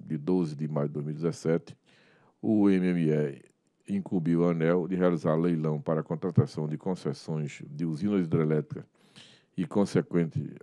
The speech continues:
eh, alocação em cotas de suas garantias físicas de energia e de potência,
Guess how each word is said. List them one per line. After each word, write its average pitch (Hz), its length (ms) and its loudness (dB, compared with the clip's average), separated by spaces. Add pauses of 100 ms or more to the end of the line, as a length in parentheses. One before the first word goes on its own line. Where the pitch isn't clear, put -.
(140)
eh, 80 200 -2
alocação 82 800 0
em 85 460 -2
cotas 80 540 0 (100)
de 78 360 -2
suas 95 280 -2
garantias 82 500 2
físicas 90 440 -2
de 80 80 0
energia 76 380 -2
e - 20 -2
de 76 80 -6
potência, 95 580 -4